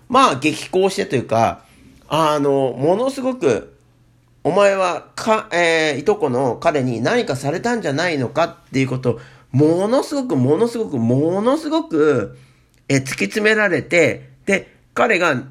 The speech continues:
えー、ケンドリック・ラーマー自体が何もされてないよって言ったんだけど、お母さんはどうも信用してないっていうところがあって、あの、だから、なんだろうな。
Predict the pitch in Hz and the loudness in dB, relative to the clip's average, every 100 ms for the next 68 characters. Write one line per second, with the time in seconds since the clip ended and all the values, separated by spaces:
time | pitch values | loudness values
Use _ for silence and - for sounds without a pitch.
0 | - _ - 165 151 202 202 202 226 190 | -20 _ 2 2 2 -4 -4 -2 -2 -2
1 | 151 - 131 131 127 135 214 233 233 233 | -6 -4 -4 -2 -2 -2 -2 -2 -4 -4
2 | 254 285 247 220 - - - 151 135 - | -2 -2 -2 -4 -6 -12 -2 -2 -4 -14
3 | - 294 277 233 202 202 269 240 - - | 0 2 2 -2 -4 0 0 0 -4 -20
4 | _ - - 190 285 262 247 202 214 185 | _ -16 -10 -2 2 2 0 -2 -2 0
5 | 247 262 165 123 151 160 151 156 143 147 | 2 2 -2 -2 0 0 0 -2 -2 -2
6 | 139 104 - - _ _ 110 104 98 87 | -2 -4 -10 -18 _ _ -2 0 -2 -6
7 | - _ _ _ _ - 147 147 131 101 | -12 _ _ _ _ -2 0 0 0 -2
8 | 135 131 - 156 151 107 - - _ _ | -2 -4 -6 0 0 0 -6 -18 _ _
9 | _ _ _ _ - 170 196 208 214 208 | _ _ _ _ -8 0 2 4 4 2
10 | 202 190 185 175 226 202 180 - _ _ | 0 -2 0 0 0 0 -2 -6 _ _
11 | _ _ - 202 233 269 269 220 180 147 | _ _ -6 -4 -2 0 0 0 0 0
12 | 143 104 | -4 -8